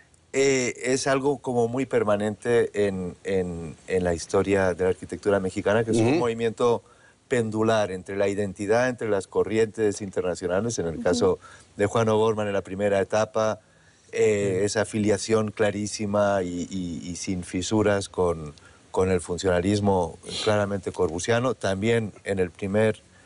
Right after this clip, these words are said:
Speaker 1: en el primer, eh, Barragán, y cómo después hay como esa, eh, búsqueda de, de, de, de la identidad que se ha ido dando constantemente. Pero ¿no será que nos hemos convertido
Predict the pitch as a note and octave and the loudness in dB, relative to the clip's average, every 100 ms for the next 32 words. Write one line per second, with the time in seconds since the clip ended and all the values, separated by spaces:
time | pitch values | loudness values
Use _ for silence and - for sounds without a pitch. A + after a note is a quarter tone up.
0 | - - _ - G#2+ G2+ F2+ G2 G#2+ A2+ | -20 -20 _ -4 0 0 -2 -2 2 2
1 | G#2 G#2+ G2+ F#2+ F2+ F2+ F#2+ F2+ F#2 F#2+ | 2 2 2 4 4 4 2 2 2 2
2 | A2+ F3+ G#3 _ - - _ _ _ _ | 0 -2 -8 _ -20 -20 _ _ _ _
3 | - - C3+ B2 - C#3 C#3 C#3+ D3+ C#3 | -20 -8 -2 -2 0 0 2 2 0 -2
4 | A2+ A#2 A2+ - B2 B2 C#3 - G#2+ B2 | -4 -4 -4 -4 0 2 2 2 0 0
5 | - G2 G2+ G2 G#2 - B2 A#2+ - - | -2 0 2 2 0 0 0 0 -2 -12
6 | - - _ - G#2+ G#2+ G2 A2 A2+ - | -20 -20 _ -6 0 0 2 -2 -2 0
7 | A2+ A2 A2+ A2 F#2+ F#2 F2+ E2 D#2+ E2 | 2 2 2 0 -2 -2 -2 -2 -6 -10
8 | D2+ D#2 - - F2 F2 F2+ E2 D2 E2 | -14 -14 -16 -18 -14 -4 0 0 -2 -4
9 | D2+ C#2 F#2+ G2+ F#2+ F#2+ G#2 A2 G2+ F2+ | -4 -4 0 2 2 0 0 0 0 -2
10 | A2 G#2+ A2 G#2+ G#2+ A#2 G2+ F#2+ G2+ A#2 | 0 2 2 2 0 -4 -4 -4 -2 2
11 | C#3 C3+ G2+ - - - - - D3+ D3 | 2 2 0 -2 -10 -20 -14 -2 0 2
12 | D3 C#3+ C3+ - _ - A#2 C#3+ D#3 D3+ | 2 2 0 -4 _ -6 -2 -2 2 0
13 | C#3+ B2+ A#2 A2+ C3 B2+ - A#2 G2+ F2+ | 0 -2 -2 -2 -2 -2 -2 -4 -4 -6
14 | A#2 A#2 A2+ G2 | -4 2 2 2